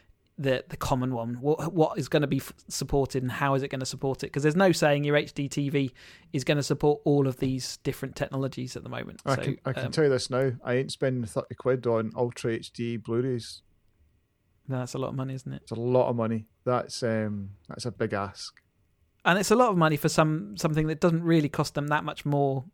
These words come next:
Speaker 1: Okay, there's a bit of investment up front, but it doesn't cost them any more to produce the actual disc. So
Speaker 2: I ain't buying, bloody buying The Hobbit again in H D.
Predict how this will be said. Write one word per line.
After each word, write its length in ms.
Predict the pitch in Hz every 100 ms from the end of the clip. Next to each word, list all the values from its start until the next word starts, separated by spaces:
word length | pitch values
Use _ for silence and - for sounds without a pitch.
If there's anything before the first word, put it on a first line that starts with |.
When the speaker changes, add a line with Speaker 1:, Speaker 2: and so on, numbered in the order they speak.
| -
Speaker 1:
Okay, 220 | 151 131
there's 160 | 135 131
a 40 |
bit 120 | 151
of 80 | 147
investment 420 | 143 139 - 139
up 140 | 143 -
front, 320 | 143 135 -
but 100 | 139
it 60 | 156
doesn't 180 | 160 160
cost 180 | 151
them 100 | -
any 120 | 143 135
more 160 | 127
to 100 | -
produce 380 | - 135 135 127
the 100 | -
actual 240 | - - 131
disc. 340 | 135 131 - _ - - _ - _
So 200 | - - 113 - -
Speaker 2:
I 100 | 104
ain't 180 | 117 120
buying, 320 | 127 123 110
bloody 300 | - 120 117
buying 240 | 117 117 113
The 80 | 107
Hobbit 240 | 117 -
again 260 | 123 120 117
in 80 |
H 160 | 113 113
D. 240 | - 110